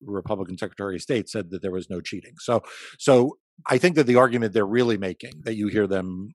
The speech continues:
articulate to put their best foot forward, is that they are trying to restore confidence. But of course, you have to ask yourself, why is there a lack of confidence? Right? There wasn't a lack of confidence,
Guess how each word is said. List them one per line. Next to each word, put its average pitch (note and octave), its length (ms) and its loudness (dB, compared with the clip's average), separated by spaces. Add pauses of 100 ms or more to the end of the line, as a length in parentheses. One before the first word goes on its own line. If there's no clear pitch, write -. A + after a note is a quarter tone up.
articulate G2 720 -6
to G#2+ 120 -6
put - 240 -2
their G2+ 180 -2
best G2 380 -2
foot - 200 -6
forward, G#2 360 -8 (380)
is A#2 280 2
that A2+ 160 4
they A2 120 0
are G#2 100 2
trying G2 240 -2
to G2 100 -14
restore F2+ 320 -12
confidence. - 600 -6 (300)
But D3 80 4
of B2+ 80 0
course, D3+ 180 4
you D#3+ 60 0
have C#3+ 100 -4
to D3+ 80 -2
ask B2+ 200 -2
yourself, A#2 280 -2
why A2+ 480 2 (240)
is G#2 160 -8
there A2 120 -2
a G2 60 -2
lack G2+ 260 -6
of F2+ 80 -20
confidence? - 680 -16 (400)
Right? A#2 140 2
There B2+ 100 4
wasn't C#3+ 400 0
a A#2+ 60 4
lack A#2 220 2
of - 120 -10
confidence, G2 760 -8